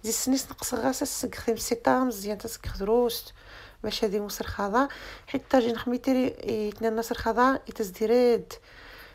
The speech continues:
إي، ويتعجب مامي تومي يعني نوامان. ثاني خدروست نوامان وها. صافي غنبقى غنرخو عشفني الساثة.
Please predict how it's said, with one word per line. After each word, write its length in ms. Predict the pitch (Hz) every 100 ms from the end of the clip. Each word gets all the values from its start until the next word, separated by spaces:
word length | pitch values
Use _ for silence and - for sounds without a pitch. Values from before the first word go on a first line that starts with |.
| -
إي، 180 | 214 202
ويتعجب 580 | 202 214 214 247 247 262
مامي 220 | 214 214
تومي 260 | 214 220 214
يعني 260 | 220 214
نوامان. 500 | 214 214 214 226 294 302 _ - - - - - - - _ -
ثاني 360 | - - 233 226
خدروست 460 | - 208 240 233 240
نوامان 340 | 226 214 214
وها. 380 | 202 190 202 240 - - - - - _ - _ - - - -
صافي 320 | - 240 247 285
غنبقى 260 | 269 -
غنرخو 320 | 226 233 -
عشفني 340 | 220 - 233 226
الساثة. 540 | 214 - 233 226 269